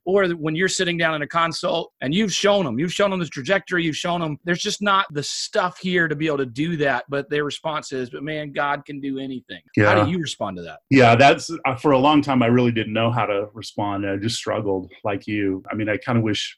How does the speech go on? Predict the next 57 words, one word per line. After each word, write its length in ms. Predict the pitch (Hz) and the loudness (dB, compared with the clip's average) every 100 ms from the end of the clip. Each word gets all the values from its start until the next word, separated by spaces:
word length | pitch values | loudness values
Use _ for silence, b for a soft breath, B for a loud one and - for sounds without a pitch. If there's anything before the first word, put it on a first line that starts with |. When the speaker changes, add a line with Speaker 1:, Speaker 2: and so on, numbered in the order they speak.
| - | -10
Speaker 2:
I 40 | |
was 200 | 104 107 | -6 -4
in, 80 | 107 | -2
like, 200 | 101 101 | -2 -4
an 80 | 107 | -4
Old 180 | 104 101 | -2 -2
Testament 420 | 120 104 107 98 | -2 -4 -6 -8
prophet 380 | - 104 107 104 | -4 -2 -2 -4
and 140 | 101 - | -6 -8
could 140 | 101 | -10
say, 200 | - 101 | -4 -4
"Thus 280 | 98 104 - | -2 -2 -2
saith 220 | 107 98 | -4 -4
the 80 | 95 | -6
Lord," 400 | 95 104 98 95 | -4 -2 -2 -4
you 120 | 104 101 | -8 -8
know, 300 | 98 101 - | -6 -6 -8
but, 200 | 104 98 - | -10 -10 -8
Speaker 1:
Yeah. 160 | 101 98 | -6 -6
Speaker 2:
um, 220 | 95 92 - | -6 -10 -8
I 40 | |
think, 240 | 123 180 170 | 0 2 4
um, 300 | 135 131 127 135 | 4 2 0 -6
uh, 60 | - 120 | -8 0
during, 440 | 147 160 139 120 - _ | 4 8 6 4 -6 _
somewhere 540 | - 156 165 151 139 127 | -2 2 6 6 8 6
during 240 | 131 120 | 6 4
the 40 | 117 | 4
season 440 | - 127 120 117 | 2 2 4 2
of, 180 | 110 - - | 2 -6 -8
of 120 | 107 104 | -8 -4
working 380 | 113 113 113 | -4 0 0
with 180 | 107 104 | 0 -2
the 60 | 120 | -4
North 180 | 110 113 | -6 -4
American 260 | 113 - 107 | -4 -4 -8
Mission 260 | 98 107 | -8 -8
Board 260 | 104 104 98 | -6 -4 -4
and 200 | 92 95 _ | -8 -10 _
our 100 | 98 | -10
association 680 | 98 113 101 104 101 - 98 | -8 -10 -10 -8 -8 -8 -12
here, 220 | 104 101 127 | -10 -10 -4
this 140 | 127 | -4
phrase 320 | - 131 120 120 | 2 2 2 0
came, 400 | 123 110 117 117 | -4 -2 -2 -4
came 180 | 127 117 | -2 0
about. 240 | 104 101 101 | 0 -2 -2
And 100 | 120 | 2
I 40 | |
don't 100 | 135 | 4
know 100 | 123 | 2
if 80 | 113 | 0
it 120 | 101 | -6
was 200 | 101 101 | -8 -6
original 580 | 110 117 117 110 107 - | -4 0 0 0 -4 -8
or 340 | 101 98 95 - | -6 -4 -4 -6
somewhere, 640 | - 113 107 104 101 | -6 -4 -2 0 0